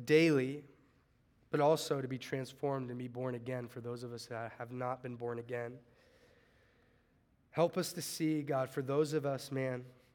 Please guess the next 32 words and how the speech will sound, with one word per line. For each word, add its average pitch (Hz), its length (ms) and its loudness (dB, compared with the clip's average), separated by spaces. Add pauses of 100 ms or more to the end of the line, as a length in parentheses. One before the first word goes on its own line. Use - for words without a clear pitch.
(220)
that 139 220 -6
doubt 147 240 6
whether 147 200 2
or 139 40 0
not 135 160 0
we 127 120 -6
know 123 280 -2
you, 123 300 -6 (720)
ask 135 300 -6
ourselves 165 400 -2
the 143 80 -10
question, 139 640 -6 (100)
help 156 220 -8
us 175 80 -10
to 180 140 -6
ask 156 240 -8
the 147 60 -14
question, 131 340 -10
do 147 100 -10
we 170 100 -6
love 160 260 -4
you? 135 80 -12 (1200)
Do 170 80 -8
we 165 80 -2
truly 196 400 -2
love 180 240 -2
you? 147 160 -10 (1700)
Do 170 100 -4
we, 156 160 -2 (200)
do 170 100 -4
we 165 160 0
hate 185 360 -6